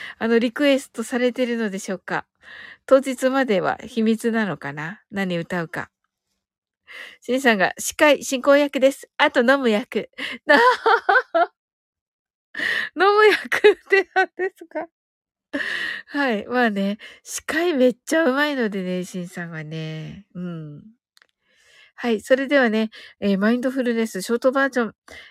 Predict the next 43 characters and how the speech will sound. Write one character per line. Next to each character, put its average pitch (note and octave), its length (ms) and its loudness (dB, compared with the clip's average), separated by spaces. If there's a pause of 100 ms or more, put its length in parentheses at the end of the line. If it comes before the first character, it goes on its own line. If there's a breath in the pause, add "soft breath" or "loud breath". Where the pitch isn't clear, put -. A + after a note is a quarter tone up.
え G#3 140 0
ー、 - 20 -4
オ B3+ 140 2
ー - 20 -4
パ C#4 140 2
ル D4+ 80 -2
さ B3+ 160 -2
ん G#3 60 -2
か G3+ 120 -4
ら E3+ 120 -6
ね、 F#3+ 180 -2
い F3 80 -6
た F3+ 120 -8
だ F3 120 -6
い F3 80 -8
た、 - 240 -4 (400 loud breath)
え F3 280 -2
ー、 D#3+ 40 -8
銀 G3+ 180 -6
河 C4+ 140 -4
鉄 E4 300 -2
道 A#3+ 280 2
を、 D#3 160 -6 (480 loud breath)
は - 140 -6
い、 - 160 -4 (400)
バ G3+ 220 -4
ッ - 40 -20
ク F#3+ 140 -4
に E3 180 -8 (140)
や E3+ 140 -2
り E3+ 100 -10
た G3+ 100 -8
い F#3+ 80 -6
と F#3+ 140 -8
思 F#3+ 140 -6
い G3 80 -8
ま G#3+ 220 -4
す。 - 220 -18 (540 soft breath)
シ - 140 -6
ン B3 40 -2
さ A#3 140 0
ん G#3 60 -4
が、 G3+ 160 -2